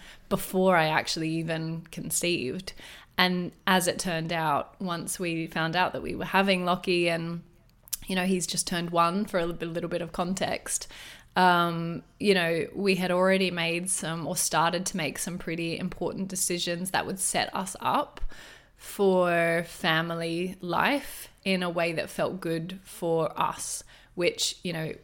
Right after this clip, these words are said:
I'm sure we'll get into in more detail, but for me, w-, it was important that I'd still be able to work, that I'd still be able to run my business, that I'd still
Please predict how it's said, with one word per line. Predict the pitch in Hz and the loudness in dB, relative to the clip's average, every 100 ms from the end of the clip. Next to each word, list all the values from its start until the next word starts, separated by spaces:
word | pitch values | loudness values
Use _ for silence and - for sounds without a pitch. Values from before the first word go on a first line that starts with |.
| - | -8
I'm | 175 | -6
sure | - 170 | -2 -2
we'll | 165 | -2
get | 170 165 | -2 -2
into | 165 165 | -2 -4
in | 160 | -6
more | 170 165 | -6 -6
detail, | 165 175 180 165 | -4 -6 -4 -6
but | 165 156 - - | -2 -4 -4 -8
for | - | -6
me, | 175 165 | -4 -2
w-, | 165 - - | -4 -6 -6
it | - | -4
was | 175 | -4
important | 165 175 165 - 185 | -4 -2 -2 -2 -2
that | 175 | 0
I'd | 165 | -2
still | 185 180 | -2 -4
be | 190 170 | -2 0
able | 185 226 | 0 -2
to | - | -4
work, | - 60 - - | -4 -6 -6 -2
that | 170 | -2
I'd | 180 | 0
still | - 170 | -2 -2
be | 165 | 0
able | 165 185 190 | 0 0 -2
to | 185 165 165 175 | 0 0 0 -2
run | 185 165 | 0 2
my | 160 156 | 2 0
business, | 160 165 - 156 175 | 0 -2 -4 -4 -4
that | - 165 | -4 -4
I'd | 170 | -4
still | - 180 175 | -2 0 0